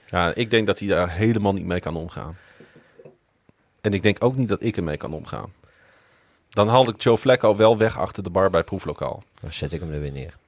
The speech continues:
Speaker 1: Trouwens, over proeflokaal gesproken, mensen. We gaan dat Super Bowl feestje daar houden.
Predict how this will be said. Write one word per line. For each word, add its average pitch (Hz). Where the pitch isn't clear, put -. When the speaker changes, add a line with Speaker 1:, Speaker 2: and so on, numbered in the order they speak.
Speaker 1:
Trouwens, 120
over 92
proeflokaal 98
gesproken, 131
mensen. 123
We 123
gaan 139
dat 123
Super 220
Bowl 131
feestje 90
daar 85
houden. 82